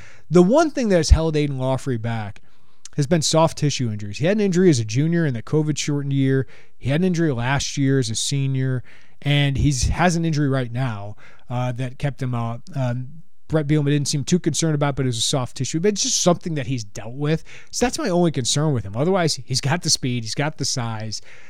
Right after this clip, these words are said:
Uh, the coaching staff raves about his work ethic as well. Kid out of Gibson City, I think he could get some significant reps just, uh, you know, forty-five minutes south of his hometown in Gibson City there.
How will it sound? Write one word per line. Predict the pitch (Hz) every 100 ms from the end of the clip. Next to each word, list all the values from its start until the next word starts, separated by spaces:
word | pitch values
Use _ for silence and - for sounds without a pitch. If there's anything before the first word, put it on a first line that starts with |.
| - 120
Uh, | 113 113
the | 107
coaching | 160 151 135
staff | 147 123 123
raves | 127 139 127
about | 131 120
his | 113
work | 120 123 123
ethic | 120 - 117
as | 107
well. | 107 120 117 117 - - - -
Kid | 190
out | 160
of | 139
Gibson | 147 127 135
City, | 123 143 131 127 - - -
I | 131
think | - 147
he | 151
could | 165 147
get | 143 -
some | 139 131
significant | - 147 143 - 139 127
reps | 127 120 -
just, | - 127 -
uh, | 120 113 107 -
you | 127
know, |
forty-five | 113 143 139 - 127 120
minutes | 120 117 -
south | 139 117 107 - - - - - -
of | 135
his | 123 143
hometown | 127 113 127 117
in |
Gibson | 110 110 - 107
City | 131 117
there. | 104 101 95